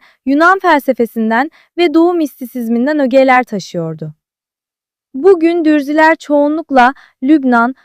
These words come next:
Suriye ve İsrail'de yaşar. Nüfusları toplamda bir milyona yaklaşır. Türkiye'de ise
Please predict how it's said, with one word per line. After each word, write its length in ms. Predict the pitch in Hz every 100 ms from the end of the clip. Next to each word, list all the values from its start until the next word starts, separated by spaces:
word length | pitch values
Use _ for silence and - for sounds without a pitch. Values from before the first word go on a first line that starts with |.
| _
Suriye 440 | _ 359 349 302
ve 80 | 302
İsrail'de 560 | 302 - 285 254 208 185
yaşar. 400 | 180 - 175 165 _ _ 262
Nüfusları 640 | 285 - 294 - 285 302
toplamda 720 | - 277 277 269 269 320 285
bir 160 | 294 311
milyona 380 | 277 247 240 226
yaklaşır. 580 | 202 180 185 - 175 - _ _ _
Türkiye'de 600 | - 370 349 302 262 226
ise 300 | 214 - 311